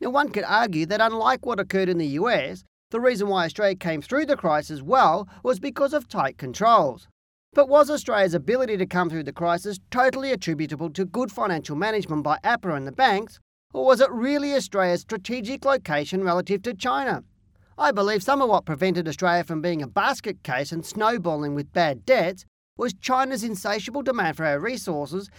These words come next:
and the short-term government stimulus. That said, we must strike while the iron is hot and challenge the industry to implement changes that will protect the banking system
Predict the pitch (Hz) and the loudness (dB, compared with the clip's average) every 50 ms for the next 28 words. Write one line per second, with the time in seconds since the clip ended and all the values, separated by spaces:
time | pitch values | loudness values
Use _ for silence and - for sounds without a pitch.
0 | - - - 262 269 277 233 - - 254 208 180 - - 180 180 196 208 180 165 | -18 -10 -8 -6 -4 -4 -4 -2 -2 -2 -2 -2 0 4 4 4 4 4 2 0
1 | 143 123 139 139 147 147 - - 226 247 254 254 233 202 160 131 - - - - | 0 0 -2 -4 -4 -6 -8 -6 -4 -4 -2 0 0 0 -2 -2 -4 -10 -18 -20
2 | - _ _ _ _ _ _ _ _ _ _ _ _ - 302 277 262 - 247 262 | -20 _ _ _ _ _ _ _ _ _ _ _ _ 0 2 2 2 2 2 2
3 | 262 254 - - - - - 269 285 262 254 269 269 247 - - 240 226 196 190 | 2 2 -2 -10 -18 -8 -4 -4 -2 0 2 2 2 2 -2 -4 2 4 4 4
4 | 190 190 185 180 190 233 233 202 165 160 151 143 143 139 - 233 254 208 185 - | 4 2 2 2 2 2 4 6 6 6 6 2 -2 -6 -2 2 2 2 2 0
5 | - - - 233 262 196 185 - 233 254 262 277 285 262 196 233 269 240 - 214 | -6 -10 -8 -6 -6 -6 -4 0 0 2 2 2 -2 -2 -4 -6 -8 -6 0 0
6 | 190 180 180 175 - 190 190 185 233 - 233 247 214 247 233 190 180 175 - - | 2 2 2 0 0 -2 -2 -2 -4 -6 -8 -6 -6 -4 0 0 0 -2 -2 -2
7 | 220 247 285 285 208 160 147 151 - - _ _ - 220 208 226 196 254 262 196 | -2 -2 -2 -2 -4 -4 -6 -6 -8 -14 _ _ -4 -4 -2 -2 -4 -4 -4 4
8 | - 277 277 - - 240 180 196 180 160 - 175 156 147 - - 180 160 - - | 4 4 4 4 -2 -2 0 0 0 0 -2 -4 -4 -4 -2 -4 -4 -4 -2 -4
9 | 196 214 | -4 -4